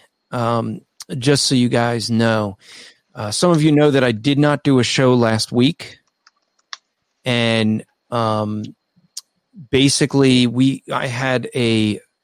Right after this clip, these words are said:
unexpected medical emergency that was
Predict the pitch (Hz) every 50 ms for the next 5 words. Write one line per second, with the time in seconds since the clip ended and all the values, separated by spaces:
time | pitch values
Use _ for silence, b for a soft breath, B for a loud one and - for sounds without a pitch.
0 | _ _ _ _ _ _ _ _ _ _ _ - 151 170 180 175 - 165 151 -
1 | - - - 160 147 143 - - 151 135 120 - _ _ _ _ - 123 120 127
2 | 131 131 160 156 151 - 135 139 135 120 117 120 123 123 120 123 123 120 - -
3 | 123 120 120 117 120 113 120 123 120 127 123 113 -